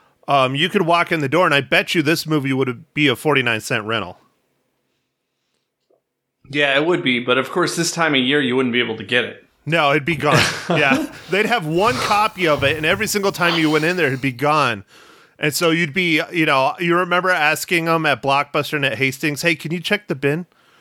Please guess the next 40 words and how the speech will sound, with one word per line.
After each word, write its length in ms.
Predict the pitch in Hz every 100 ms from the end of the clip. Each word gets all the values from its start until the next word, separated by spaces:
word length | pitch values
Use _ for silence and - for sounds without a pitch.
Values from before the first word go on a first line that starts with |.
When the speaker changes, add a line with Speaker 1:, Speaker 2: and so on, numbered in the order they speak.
| _ -
Speaker 1:
You 80 | 151
remember 320 | 160 165 170
doing 240 | 180 180
that? 320 | 170 190 233 - _
Speaker 2:
Oh, 200 | 156 165
yeah, 260 | 156 143 139
man. 340 | 127 120 117
Checking 340 | - 156 147 135
the 80 | 123
bin. 280 | 123 123 117
Speaker 1:
<laughs> 20 |
Speaker 2:
Yeah, 500 | 240 202 - 262 -
they 180 | 123 131
hated 380 | 135 131 113
us. 320 | 107 104 - - _ _ -
Speaker 1:
Oh, 160 | 185
yeah. 320 | 180 156 139 - -
"Hey, 120 | 190
can 140 | -
you 120 | 294 320
check 220 | 349 -
the 100 | 294
bin?" 300 | 131 208 247 _ - - - -
Every 240 | 190 208 214
single 280 | 220 196
time. 360 | - 180 135 110 160
"Hey, 200 | 185 196
uh, 420 | - 170 151 147 151
yeah, 280 | 220 143 123 -
uh, 160 | 160
this 240 | 143 208 208
movie's 240 | 190 208
gone. 220 | 202 175
Can 100 | - 196
you 40 |
check 220 | - 220
the 80 | 151
bin 240 | 131 156
real 140 | 165 165
quick?" 220 | -